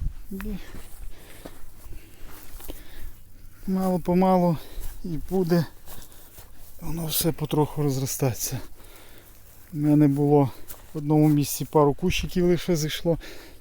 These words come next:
Через років три-чотири вже, вже пішов, бачу, він розростатися. Так що не лінуйтеся.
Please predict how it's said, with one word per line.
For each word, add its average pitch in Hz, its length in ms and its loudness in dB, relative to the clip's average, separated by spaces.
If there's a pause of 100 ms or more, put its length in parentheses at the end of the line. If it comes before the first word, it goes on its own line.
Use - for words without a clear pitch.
Через 143 360 2
років 143 440 4
три-чотири 147 840 2 (1700)
вже, 147 440 -2 (1400)
вже 147 240 -4 (160)
пішов, 151 540 2
бачу, 139 340 0
він 135 300 2
розростатися. 131 1040 -2 (840)
Так 135 260 -4
що 151 380 -2 (1500)
не 143 140 0
лінуйтеся. 156 840 0